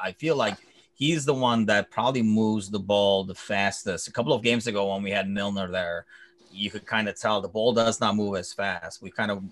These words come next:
miss Hendo in midfield in that sense to be able to kinda, like – you know, swing the play a lot faster and things like that. One thing I do notice as we watch, I mean, we watch this team all the time.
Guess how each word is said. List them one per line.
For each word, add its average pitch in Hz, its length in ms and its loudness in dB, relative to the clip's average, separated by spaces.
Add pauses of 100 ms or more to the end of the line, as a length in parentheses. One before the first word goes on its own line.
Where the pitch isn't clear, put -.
(160)
miss 110 400 -2
Hendo 104 560 2
in 101 200 -2
midfield 95 580 -4 (300)
in 101 200 -2
that 95 200 4
sense 90 300 -4
to 95 80 -12
be 95 100 -8
able 92 220 -8
to - 80 -20
kinda, 98 260 -6
like – 92 240 -6 (360)
you 107 80 -12
know, 95 100 -4
swing 120 280 -2
the 117 80 2
play 104 640 2
a 95 60 -2
lot 98 300 2
faster 95 400 -2
and 90 160 -8
things 90 240 -8
like 85 220 -8
that. 98 180 0 (140)
One 160 200 6
thing 302 160 2
I 139 140 8
do 127 160 0
notice 113 340 0
as 98 260 -4
we 104 120 -4
watch, 101 400 2
I 92 40 -2
mean, 95 140 -4
we 135 180 0
watch 110 240 0
this - 140 -12
team 98 460 -4
all 95 300 0
the 92 80 -8
time. 92 520 -4